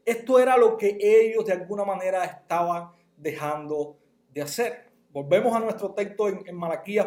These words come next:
para continuar mirando qué Dios les está diciendo con relación a esto que habían dejado de hacer. Pero permítame, antes de, de, de llegar de nuevo a Malaquías,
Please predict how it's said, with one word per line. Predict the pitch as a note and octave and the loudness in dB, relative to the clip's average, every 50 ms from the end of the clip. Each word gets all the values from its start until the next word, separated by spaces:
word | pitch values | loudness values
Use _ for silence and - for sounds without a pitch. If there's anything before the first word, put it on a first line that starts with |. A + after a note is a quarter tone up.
| - - | 0 -2
para | F#3 E3+ D#3+ D#3+ - - _ _ _ _ _ _ _ _ | -2 -2 -2 -6 -8 -18 _ _ _ _ _ _ _ _
continuar | F#3+ F#3 F3 E3+ F3+ F3 F#3 G#3 G#3+ A3 G#3+ G#3+ - - _ _ _ _ | -8 -8 -6 -8 -6 -4 0 2 2 2 2 0 -6 -16 _ _ _ _
mirando | F#3+ G3 G3+ G3+ G#3+ B3 C4 B3+ A#3 G3+ F3+ - | -4 -2 2 2 2 2 2 2 0 0 -2 0
qué | - F#3+ F#3 F#3 | -2 -2 -2 -2
Dios | F#3 G3+ G#3 G#3+ A3 G#3+ - - - _ _ _ _ _ | 0 2 2 2 2 0 -4 -10 -16 _ _ _ _ _
les | F3 E3 D#3 D3 | -8 -8 -8 -8
está | C#3 - - - G3 G3 F#3+ F#3+ - - - _ _ _ _ _ _ _ | -12 -12 -2 0 2 2 2 -2 -4 -18 -20 _ _ _ _ _ _ _
diciendo | _ E3 F3 E3+ - F#3+ G3 G3+ G3+ G3+ G3+ G3+ G3+ | _ -12 -12 -10 -6 -2 0 0 0 0 -2 -2 0
con | G3 F#3+ D#3+ | 0 0 0
relación | F3+ F3 E3+ D#3+ E3 - - G3+ G3+ G#3 G#3 G3+ - - - _ _ _ _ _ _ _ - - _ - | 2 0 0 0 -2 -4 2 2 4 4 4 -2 -6 -10 -14 _ _ _ _ _ _ _ -20 -20 _ -2
a | D#3+ E3 E3 | 2 4 6
esto | A3+ C#4+ C#4+ - C#4 A#3+ - | 6 6 4 4 -4 -6 -6
que | E3+ D#3 | -4 -2
habían | D3 D3 D3+ D#3 D3+ D3+ D3+ | -2 -2 -2 -2 -6 -6 -6
dejado | D3+ D3 C#3 - D3+ D3 D3 D3 D3 D3 - - _ _ _ _ _ _ _ _ _ | -8 -8 -8 -4 -2 0 2 2 0 -2 -6 -12 _ _ _ _ _ _ _ _ _
de | - D3 D#3+ | -4 -4 -4
hacer. | D3+ - - A#3 A3+ - - - - _ _ _ _ _ _ _ _ _ _ _ _ _ _ _ _ _ | -2 0 0 0 0 0 -2 -10 -18 _ _ _ _ _ _ _ _ _ _ _ _ _ _ _ _ _
Pero | - G3 F#3+ G3 F#3 F#3+ - - - _ _ _ _ | 2 6 6 6 6 4 0 -10 -16 _ _ _ _
permítame, | F#3 F#3 G3 A#3+ - C4 B3+ C4 B3+ A3+ | -4 -2 -2 2 2 2 2 2 -2 -2
antes | F#3 G3 G3 F#3+ G#3+ G3+ E3+ | -2 -4 -4 -4 -4 -4 -2
de, | F#3+ G3 F#3 F3+ E3+ | 0 0 0 0 -2
de, | - - E3 D#3 D#3+ - - | -4 -6 -6 -6 -6 -10 -10
de | - D#3+ | -8 -6
llegar | D#3+ D#3+ D3+ E3+ A3 C4 C4 | -6 -4 0 2 2 2 2
de | B3 A3 | 2 0
nuevo | G3+ G#3 G3+ G3+ | 2 0 0 0
a | F#3+ | 0
Malaquías, | F#3 F3+ E3+ - - A3+ A3 E3+ C#3 C#3 - - _ | 0 -2 -4 -6 -8 -6 -4 -4 -4 -4 -8 -18 _